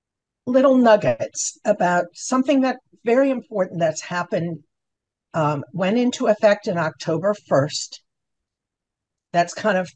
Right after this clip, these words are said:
turned some of these pressure injury cases upside down. And it's a new guidance from C M S that they published for Section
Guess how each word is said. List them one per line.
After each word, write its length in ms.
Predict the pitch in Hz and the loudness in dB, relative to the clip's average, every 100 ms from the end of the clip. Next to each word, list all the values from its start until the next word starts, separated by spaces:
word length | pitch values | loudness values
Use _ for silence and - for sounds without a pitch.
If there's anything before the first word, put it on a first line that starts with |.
| - | -14
turned 440 | - 233 226 226 | -2 2 2 0
some 220 | - 233 | -2 -2
of 100 | 185 | 0
these 200 | 185 185 | -4 -8
pressure 380 | - 180 170 214 | -4 -2 -2 -4
injury 400 | 214 180 190 185 | -4 -6 -4 -8
cases 500 | - 165 151 185 - - | -4 -4 -2 -6 -6 -6
upside 440 | - - 208 185 | -6 0 0 2
down. 440 | 185 147 127 147 165 _ _ _ - | 0 2 0 -2 -8 _ _ _ -4
And 140 | 196 | 0
it's 200 | 180 175 | 0 0
a 60 | 196 | -4
new 280 | 196 214 254 | 0 2 4
guidance 720 | 247 214 202 196 202 - - - | 4 4 4 0 -8 -8 -12 -6
from 160 | 180 | -4
C 300 | 170 - 226 | -4 -4 0
M 120 | 185 240 | 2 4
S 560 | 220 156 - - - _ _ _ _ | 4 2 -2 -10 -12 _ _ _ _
that 220 | 175 175 175 | -2 -2 0
they 140 | 196 | -6
published 720 | - 220 202 190 - - - | 0 0 2 2 0 -6 -8
for 540 | 208 185 175 160 165 - _ _ _ | -2 2 6 6 4 0 _ _ _
Section 580 | - 226 - - 165 | -2 0 0 -2 -4